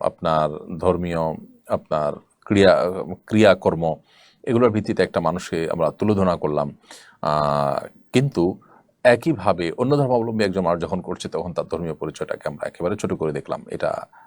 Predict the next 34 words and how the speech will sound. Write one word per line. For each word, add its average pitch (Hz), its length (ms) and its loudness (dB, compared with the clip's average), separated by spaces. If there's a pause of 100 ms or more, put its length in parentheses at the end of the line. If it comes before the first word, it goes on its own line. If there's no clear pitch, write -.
(120)
আহ, 67 300 -2
দ্বিচারিতা 92 460 -2
ছাড়া - 180 -4
আর - 60 -6
কিছু - 220 -6
না। 64 60 -8
অনেক 82 160 -6
মুসলমান 98 280 -6
সন্তানরা 98 420 -2
আমরা 76 280 -2 (360)
এই, 71 320 -6 (200)
এই 107 320 -6
টাইপের 110 360 -4
কাজ - 240 2
করি, 110 180 -4
যেগুলো 85 260 -2
আসলে 78 340 -4 (300)
সুশীল 160 400 0
সুলভ 90 360 2 (300)
কাজ, 76 300 0
তথাকথিত 80 400 -2
সুশীল 117 320 -6
সাজার 73 260 -2
একটা - 180 -8
চেষ্টা - 280 -12
হয়ে 73 140 -8
থাকে। - 240 -10
এটা - 120 -6
আমাদের 78 180 -4
উচিত - 240 -4
নয়। 65 100 -10 (880)
আহ, 71 460 2
আমরা 101 180 2
যখন 92 500 0